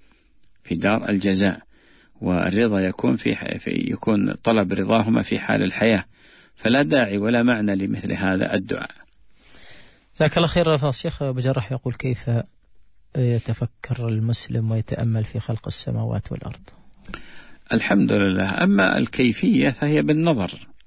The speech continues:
Speaker 1: وبالتأمل وبالتدبر. يقول جل وعلا: "إن في خلق السماوات والأرض واختلاف الليل والنهار لآيات لأولي الألباب الذين يذكرون الله قياما وقعودا وعلى جنوبهم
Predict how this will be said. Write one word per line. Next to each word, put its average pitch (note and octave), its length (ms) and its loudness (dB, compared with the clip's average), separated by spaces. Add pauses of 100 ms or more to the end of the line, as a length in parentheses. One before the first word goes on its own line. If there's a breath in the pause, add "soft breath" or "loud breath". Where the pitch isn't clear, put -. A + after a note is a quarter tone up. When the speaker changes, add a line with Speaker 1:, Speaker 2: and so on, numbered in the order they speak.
(420)
Speaker 1:
وبالتأمل G2+ 760 0
وبالتدبر. G2+ 760 -2 (640 soft breath)
يقول G#2+ 360 0
جل G2+ 240 2
وعلا: G2+ 360 2
"إن G#2+ 240 4
في F#2+ 180 -2
خلق - 340 -2
السماوات G2+ 840 2
والأرض G2+ 460 2
واختلاف G2 640 0
الليل G2+ 380 2
والنهار G2 580 2 (480 loud breath)
لآيات A2+ 640 2
لأولي A#2 480 4
الألباب F2+ 580 0 (600 soft breath)
الذين G#2 380 2
يذكرون G#2 540 0
الله G2 340 0
قياما F#2+ 520 0
وقعودا F#2+ 580 0
وعلى G2 440 2
جنوبهم C#3+ 680 2